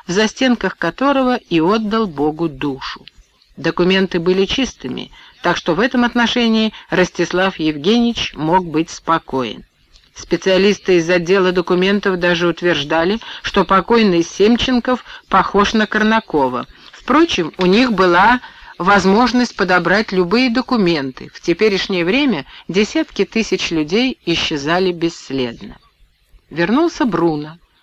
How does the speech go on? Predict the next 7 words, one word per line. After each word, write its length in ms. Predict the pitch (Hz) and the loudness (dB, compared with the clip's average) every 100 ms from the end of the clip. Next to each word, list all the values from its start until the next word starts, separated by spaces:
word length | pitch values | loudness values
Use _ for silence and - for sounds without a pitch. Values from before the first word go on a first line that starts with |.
| _ _ | _ _
а 120 | 156 | -4
вслед 320 | 175 202 202 | -2 0 0
за 120 | 175 220 | 0 0
ним 200 | 302 294 | 2 0
вошел 340 | 175 - 262 | 0 -2 0
молодой 540 | 226 175 170 165 220 | 2 2 0 0 -2
официант 600 | 190 165 - 185 240 262 | -2 -6 -4 0 0 -2